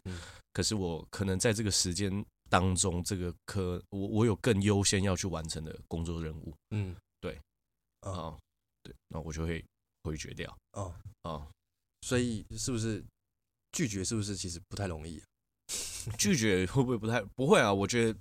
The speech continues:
Speaker 2: 我觉得不太容易的原因应该是这样啊，不善于拒绝别人的人，其实也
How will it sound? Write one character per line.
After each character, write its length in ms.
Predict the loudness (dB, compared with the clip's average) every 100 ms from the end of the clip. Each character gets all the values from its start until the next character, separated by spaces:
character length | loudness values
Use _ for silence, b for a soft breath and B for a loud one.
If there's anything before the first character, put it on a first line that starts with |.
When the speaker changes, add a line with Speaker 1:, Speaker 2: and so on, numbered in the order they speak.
| -8
Speaker 2:
我 100 | -4
觉 140 | 0 2
得 80 | 2
不 140 | 0
太 160 | 2 4
容 500 | 4 2 0 -2 -4
易 400 | 0 2 2 -2
的 340 | -2 2 2 2
原 500 | 0 0 0 -2 -4 -2
因 280 | 0 0 0
应 120 | 0
该 160 | 0 0
是 160 | -4
这 160 | -4 -4
样 100 | -4
啊， 140 | -8 -18 _ _ _ _ _ _
不 120 | 6
善 260 | 8 8 6
于 140 | 4
拒 200 | 2 0
绝 220 | 2 0
别 220 | 0 0
人 240 | 2 2 2
的 100 | 0
人， 260 | 0 -2
其 220 | 0 0 2
实 180 | 0
也 320 | 0 -4 -4